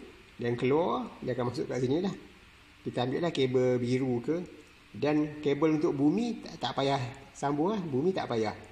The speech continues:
Tu yang, yang sebut pada drawing tadi, ada dua, dua kabel sahaja. Okey. Okey, thank you kelas. Ah, itu sekian lah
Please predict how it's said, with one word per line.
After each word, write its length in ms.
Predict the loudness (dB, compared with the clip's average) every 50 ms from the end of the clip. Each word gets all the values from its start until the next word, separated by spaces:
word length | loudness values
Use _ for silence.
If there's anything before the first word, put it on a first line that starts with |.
| -20 -20 -20 -20 -8 -2
Tu 160 | 0 0 0
yang, 100 | 0 0 -2 -2 -2
yang 100 | -2 -4
sebut 220 | -4 -6 -6 -6
pada 340 | -6 -6 -4 -2 0 0 0
drawing 380 | 0 0 0 0 2 2 0 0
tadi, 240 | 0 0 0 0 -2
ada 160 | 0 0 0 0
dua, 340 | 0 2 2 2 2 2 0 -2 -8 -14 -16 -18 -20 -20 -20 -18 -10 -4
dua 160 | -2 -2 -2
kabel 400 | 0 0 0 0 0 0 0 -2 -2 -2
sahaja. 420 | -4 -6 -6 -4 -4 -2 -2 -2 -2 -4 -8 -16 -18 -20 -20 -20 -20 -20 -14 -10 -6 -2 -2 -2 -2 -4 -8 -18 -20 -20 -14 -6
Okey. 240 | -2 -2 0 0 -2 -6 -12 -18 -20 -20 -20 -20 -20 -12 -6 -6 -6 -6 -6 -12 -20 -20 -20 -2 2 2 2 2 0 -12 -20 -20 -20 -20 -20 -20 -20 -20 -20 -16 -16 -16 -16 -16 -20 _ _ _ _ _ _ _ -8 -4 -2 2
Okey, 160 | 4 6 6 6 6
thank 240 | 4 4 4 4 2
you 80 | 2
kelas. 400 | 2 4 4 4 4 2 0 0
Ah, 300 | 2 4 4 6 6 6 6
itu 480 | 6 4 4 4 4 4 4 4 4
sekian 380 | 4 2 2 2 2 4 4 2
lah 80 | 2